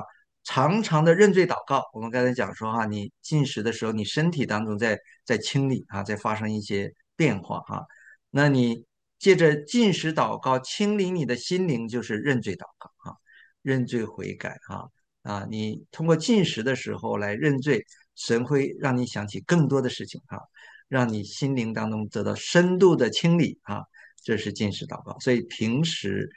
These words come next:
有，呃，遇到急，紧急情况时候的这种进食的回应，同时呢，也养成平时哈，固定时间里面的进食的祷告啊，进食的清理我们的心灵哈，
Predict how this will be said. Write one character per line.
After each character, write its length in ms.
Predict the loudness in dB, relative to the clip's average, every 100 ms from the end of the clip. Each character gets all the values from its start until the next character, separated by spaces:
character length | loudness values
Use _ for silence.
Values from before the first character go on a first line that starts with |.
| -20 _ 0
有， 440 | 6 6 6 0 _ _ _
呃， 340 | -6 -4 -4 0
遇 180 | 4 8
到 180 | 8 8
急， 400 | 4 -2 0 0 -4 _ _ _ _
紧 240 | 2 2 4
急 180 | 0
情 200 | 0 0
况 180 | 2 0
时 220 | 0 -2
候 160 | -2 0
的 100 | -2
这 140 | -2
种 200 | -4 -4 0
进 220 | 4 6
食 120 | 6
的 80 | 4
回 160 | 4
应， 180 | 0 0 -2 _ _ -20 _ _
同 240 | -2 0
时 220 | 2 2
呢， 180 | 2 4
也 160 | 4 4
养 240 | 2 0
成 180 | -4 -8
平 280 | -6 -4 -2
时 260 | -4 -6
哈， 180 | -6 -8 -10 -16 -20 _
固 180 | 0 4
定 200 | 6 4
时 200 | 2 -2
间 240 | 0 0
里 120 | 0 -2
面 140 | -4
的 100 | -4 -4
进 260 | 0 0
食 160 | 0 -6
的 100 | -6
祷 140 | -6 -8 -10
告 80 | -12
啊， 160 | -10
进 240 | -2 0 0
食 160 | -4
的 160 | -6 -6 -8 -20 -20 _ -8
清 320 | 4 6 8
理 100 | 6
我 140 | 4
们 100 | 0
的 80 | -4
心 320 | -4 0 2
灵 160 | 2 -2
哈， 180 | -6 -10